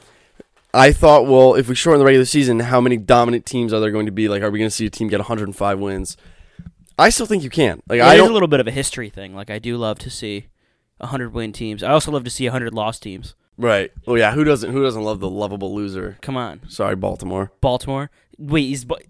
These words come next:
Speaker 2: do you guys think that Baltimore is gonna have a hundred twenty losses this year?
Speaker 1: Yeah.
Speaker 2: 'Cause that would be incredible.
Speaker 1: They might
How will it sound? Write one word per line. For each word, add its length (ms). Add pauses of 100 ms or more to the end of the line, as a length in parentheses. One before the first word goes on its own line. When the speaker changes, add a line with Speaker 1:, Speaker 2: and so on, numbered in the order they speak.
Speaker 2:
do 100
you 120
guys 180
think 160
that 120
Baltimore 360
is 80
gonna 120
have 80
a 60
hundred 240
twenty 200
losses 360
this 160
year? 140 (720)
Speaker 1:
Yeah. 320 (720)
Speaker 2:
'Cause 140
that 100
would 120
be 100
incredible. 460
Speaker 1:
They 300
might 440